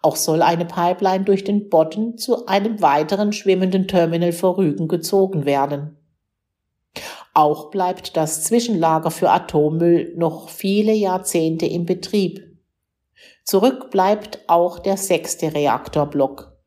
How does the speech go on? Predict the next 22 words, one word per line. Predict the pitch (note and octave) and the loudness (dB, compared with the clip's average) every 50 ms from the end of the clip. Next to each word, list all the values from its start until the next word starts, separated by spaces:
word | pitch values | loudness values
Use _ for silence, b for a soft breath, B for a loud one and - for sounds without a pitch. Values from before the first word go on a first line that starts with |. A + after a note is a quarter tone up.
| _ _ _ _ _ _ | _ _ _ _ _ _
Hier | _ - F#3 F3 E3 D#3+ | _ -2 2 2 2 2
können | D#3+ - F3+ F3+ F#3 F3 | 0 -2 -2 -2 -2 -2
sich | F#3 - F#3 F#3 - | -2 -4 -4 -4 -4
Besucher | - E3+ - - G3 E3+ F#3 F#3 - G3 | -6 -6 -6 -4 -2 -2 -2 -2 -2 -2
noch | G#3 G3 F#3+ - | -2 -2 -2 0
ein | F3+ G3 G3 G3 F#3+ | 0 -2 -2 0 0
Bild | F#3+ F#3 F#3+ F#3+ F#3+ | 2 2 2 2 0
vom | - F#3 E3+ D#3+ | -2 -4 -4 -4
Innenleben | - E3 F3 E3+ E3 D#3+ E3 E3 D#3+ D#3+ D#3+ E3 E3+ E3 E3 D#3+ | -2 -2 -2 0 0 0 0 0 0 0 0 0 -4 -6 -6 -6
eines | D#3+ E3 E3 E3+ E3+ - - | -6 -6 -4 -4 -6 -4 -4
Meilers | F#3 F3+ F#3+ G3 F3+ D#3+ - - - | -2 0 2 2 2 2 0 0 0
machen, | D#3+ D#3 D3+ F3 E3+ E3+ E3+ B B B B B B B | -2 -2 0 -2 -4 -4 -4 B B B B B B B
wenn | G#3 G#3 G#3+ | 0 0 2
die | A3+ A#3 A3 | 0 -2 -4
Stromproduktion | - - - - E3 E3+ F3 F#3+ - - G3+ - G#3+ G#3 - - - G#3+ G3 G3+ G#3 G#3+ G#3 | -6 -6 -2 0 0 0 0 -2 -2 -4 -2 -2 -4 -6 -6 -4 0 2 2 2 2 2 0
durch | F3+ E3 E3 - | 0 0 0 -2
Atomkraft | - D#3+ - - F#3+ G#3 A#3+ A3 A#3 - G#3+ G3+ G3+ - - - _ _ - - | -4 -4 -2 0 0 0 0 -2 -4 -2 -2 -2 -2 -2 -8 -18 _ _ -20 -20
schon | - - - D3 C#3+ C#3 C#3 | -16 -8 -4 -4 -4 -2 0
lange | C#3+ C#3+ D#3 E3 E3+ E3+ E3 E3 - - | 0 0 0 0 -2 -2 -4 -6 -8 -6
Geschichte | - F3+ E3+ - - G3 F3+ - - - D3 C3+ | -4 -4 -4 -4 -4 -6 -6 -8 -8 -10 -8 -8
geworden | - C3+ - - A#2+ A2+ A2 A2+ - B2 - - | -6 -6 -4 -2 0 0 0 0 -4 -8 -10 -10
ist. | - - - - - - - | -10 -10 -10 -10 -12 -14 -18